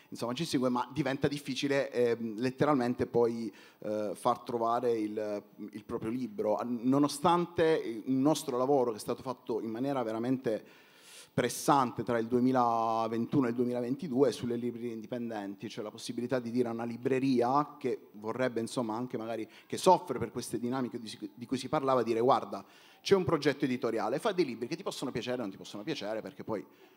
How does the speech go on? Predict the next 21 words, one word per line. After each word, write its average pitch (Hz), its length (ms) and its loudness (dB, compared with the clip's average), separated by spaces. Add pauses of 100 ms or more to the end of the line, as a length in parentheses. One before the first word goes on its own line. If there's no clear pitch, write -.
dipende, 113 500 -4
no? 113 300 -4
Eh, 90 360 -10
so, 107 120 -12
da 85 80 -10
quello 104 180 0
che 101 60 -6
ti - 80 -10
interessa. 110 380 -4
Noi 104 80 -10
ci 113 40 -10
occupiamo 113 300 -2
di 110 80 -12
storia 117 480 0
dal 123 180 2
basso, 117 460 -8
da 107 80 -6
questo 101 220 -12
punto 107 160 -8
di 135 80 -4
vista. 107 340 -12